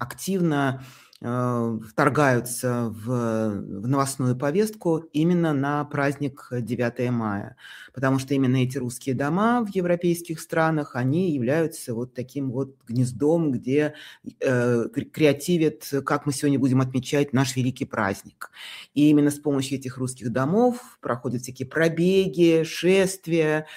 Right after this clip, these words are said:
пляски с гармошками, в гимнастёрках с красными флагами, с в-, с песнями и, естественно, с посещением,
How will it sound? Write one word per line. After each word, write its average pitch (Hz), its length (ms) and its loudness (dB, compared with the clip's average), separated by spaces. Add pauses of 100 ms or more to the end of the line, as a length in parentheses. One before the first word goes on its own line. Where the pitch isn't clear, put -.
(140)
пляски 190 580 4
с 147 60 -4
гармошками, 170 1080 2 (140)
в 135 60 -10
гимнастёрках 170 960 4
с - 80 -6
красными 156 480 0
флагами, 165 800 2 (240)
с - 120 -16
в-, 143 220 0
с - 120 -14
песнями 175 580 2
и, 160 140 -4
естественно, 135 480 -2
с 131 80 -10
посещением, 131 1000 0